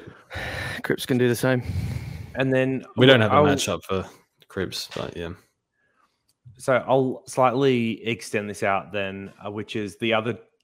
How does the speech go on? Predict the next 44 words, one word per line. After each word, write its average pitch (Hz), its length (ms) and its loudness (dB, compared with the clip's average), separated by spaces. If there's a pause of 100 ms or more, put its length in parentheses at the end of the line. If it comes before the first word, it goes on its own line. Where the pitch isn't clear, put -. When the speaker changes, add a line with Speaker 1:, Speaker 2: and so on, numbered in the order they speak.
(280)
Speaker 2:
two, 117 280 0
and 123 160 0
this 123 100 -2
is, - 80 -6
like, 139 180 2
diametrically 117 560 0
opposed 101 560 -6
theories, 92 500 -10
right? 101 200 0
We're 117 140 0
looking 110 240 -4
at 85 140 -10
the 104 80 -6
two 123 300 -2
best 110 340 -4
value 101 340 -4
premium 98 380 -10
options. 131 420 -10 (280)
I'm 117 120 -2
gonna 113 140 -2
throw 110 260 -2
in 104 180 -8 (120)
probably 117 240 0
the 107 60 -6
two 110 500 -6 (300)
overpriced 107 580 -6
or 92 60 -8 (100)
top - 280 -8
price 95 260 -6
premium 92 280 -8
options 90 360 -12
in 90 100 -12
Stewart - 340 -8
and 92 140 -18
Gawn 92 280 -8
that 87 120 -18
people 95 260 -10
are - 20 -8
looking 90 200 -12
to 87 60 -10
bring 87 160 -12
in 87 100 -14
this - 160 -20
week. 101 260 -8